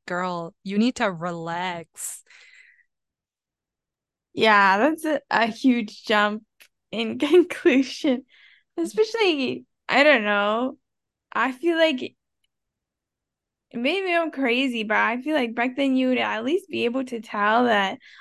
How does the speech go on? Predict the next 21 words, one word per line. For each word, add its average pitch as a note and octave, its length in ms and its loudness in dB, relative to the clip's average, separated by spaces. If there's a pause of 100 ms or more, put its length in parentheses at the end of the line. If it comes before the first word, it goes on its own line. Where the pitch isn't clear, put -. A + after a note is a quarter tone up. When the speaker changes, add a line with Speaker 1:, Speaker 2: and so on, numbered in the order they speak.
(140)
Speaker 2:
Oliver B3 420 4
doesn't A#3 320 -2
like G#3 220 -4
Marshall G#3 460 -2
that F3 240 -4
much. F3+ 680 -6 (1080)
Speaker 1:
If G3+ 140 -4
you, C4+ 220 -2 (320)
she - 200 -4
could, G3 320 -4
she - 220 -2
couldn't E4 280 4
even D#4+ 200 6
tell A#3+ 180 2
that A#3 120 2
Oliver F#3+ 400 0
liked F3 360 -8
her E3+ 120 -4
for E3+ 160 -8
that D#3+ 240 -4
long. F#3+ 400 -8